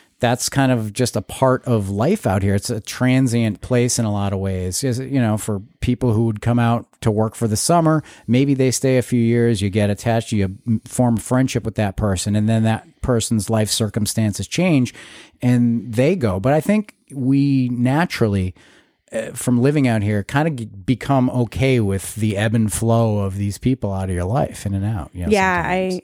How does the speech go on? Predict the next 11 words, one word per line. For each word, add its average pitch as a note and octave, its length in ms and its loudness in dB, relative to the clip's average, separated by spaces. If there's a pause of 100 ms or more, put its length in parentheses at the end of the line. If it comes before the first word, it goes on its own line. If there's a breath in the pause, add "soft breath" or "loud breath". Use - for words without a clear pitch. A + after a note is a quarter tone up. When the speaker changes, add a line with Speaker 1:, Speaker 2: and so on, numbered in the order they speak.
Speaker 2:
I, F#3+ 60 -6
I - 60 -2
agree F#3+ 220 -2
with F3+ 180 -4
that. F3+ 260 -2
And F3+ 100 -6
I, F3 140 -2 (440)
I G3 100 2
do A3 200 2
feel A3 220 2
like F#3+ 280 -2